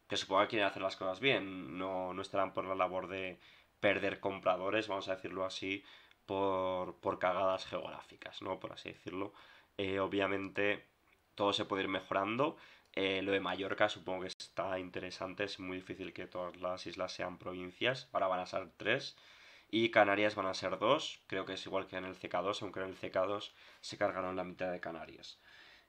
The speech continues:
En fin, chicos, mm, poco más que añadir,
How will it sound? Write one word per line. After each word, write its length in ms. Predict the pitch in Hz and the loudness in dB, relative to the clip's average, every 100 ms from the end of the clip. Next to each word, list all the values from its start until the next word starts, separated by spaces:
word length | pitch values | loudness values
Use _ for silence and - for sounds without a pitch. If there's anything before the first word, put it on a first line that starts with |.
| _ | _
En 200 | 117 110 | 2 2
fin, 200 | 104 90 | 0 -2
chicos, 480 | - - 65 - - _ _ _ _ _ _ | -4 -6 -6 -8 -8 _ _ _ _ _ _
mm, 920 | 110 107 101 98 98 98 95 92 87 82 _ _ _ _ _ _ _ | -2 -2 -2 -4 -4 -6 -6 -8 -10 -14 _ _ _ _ _ _ _
poco 220 | 120 110 | 2 6
más 200 | 98 101 | 6 6
que 80 | - | 6
añadir, 480 | 95 90 104 135 | 2 4 6 6